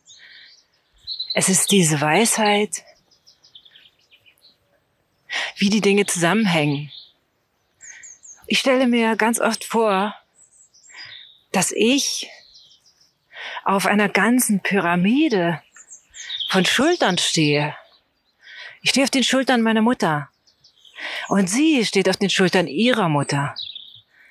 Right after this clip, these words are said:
Und sie,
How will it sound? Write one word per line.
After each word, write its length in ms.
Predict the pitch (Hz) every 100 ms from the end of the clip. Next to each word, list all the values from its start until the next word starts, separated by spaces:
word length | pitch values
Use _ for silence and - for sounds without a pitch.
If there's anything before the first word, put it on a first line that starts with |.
| - _ _ -
Und 540 | - 185 185 190 180 180 _ _ _ _ - _ _ _ _ _ - _
sie, 260 | 190 202 214